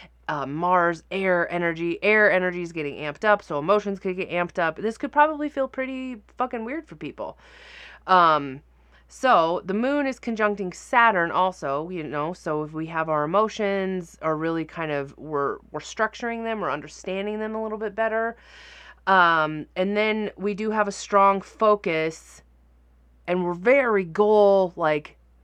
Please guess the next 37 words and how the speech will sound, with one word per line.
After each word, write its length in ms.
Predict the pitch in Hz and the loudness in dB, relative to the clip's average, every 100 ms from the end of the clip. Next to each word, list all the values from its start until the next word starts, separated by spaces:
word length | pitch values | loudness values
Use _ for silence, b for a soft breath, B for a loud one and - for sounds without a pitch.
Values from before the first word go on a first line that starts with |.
| _ _ _ _ _ _ _ _ _ - | _ _ _ _ _ _ _ _ _ -2
goal-oriented. 1000 | 185 254 233 220 202 180 160 151 139 139 | 6 8 8 6 4 2 -2 -4 -6 -4
Yay, 360 | 208 247 233 208 | -2 0 0 0
let's, 280 | 214 208 | 0 -2
what 440 | 180 190 202 262 - | -8 -4 2 2 2
can 120 | 262 | -2
I 160 | 240 226 | -2 -2
have 260 | 233 233 | -2 -2
my 120 | 220 | -2
focus 420 | 214 240 226 214 196 | -2 0 0 -2 0
on? 240 | 170 165 | 0 2
Let's, 280 | 220 247 - | 0 -2 -6
where 280 | 214 277 277 | 2 4 6
am 120 | 262 | 4
I 120 | 247 | 0
aiming? 520 | 180 247 247 226 160 | -2 -4 -2 -4 -4
Like, 260 | 143 151 - B B B B B B - | -4 -6 -8 B B B B B B 0
all 220 | 190 202 | 4 4
of 80 | 175 | 4
that. 260 | 143 107 - b b b | -4 -6 -14 b b b
So 240 | 196 175 | 0 2
we 380 | 135 151 180 202 | 0 -8 -6 0
have 200 | 226 302 | 2 2
a 40 | |
tendency 380 | - 349 339 339 | 2 0 0 -2
to 80 | 294 | -4
be 100 | 262 | -4
grumpy 400 | 214 247 254 233 | 0 0 0 -6
with 140 | 196 | -2
all 200 | 185 185 | 0 0
of 60 | 208 | 0
this 180 | 202 220 | -2 -2
energy, 340 | 269 269 180 | -2 -2 -4
you 240 | 170 165 | -6 -4
know, 200 | 170 156 | -2 -2
because, 500 | 180 190 196 185 185 | -4 -6 -2 -2 -2
you 100 | 175 | -4
know, 280 | 165 160 196 | -2 -2 -2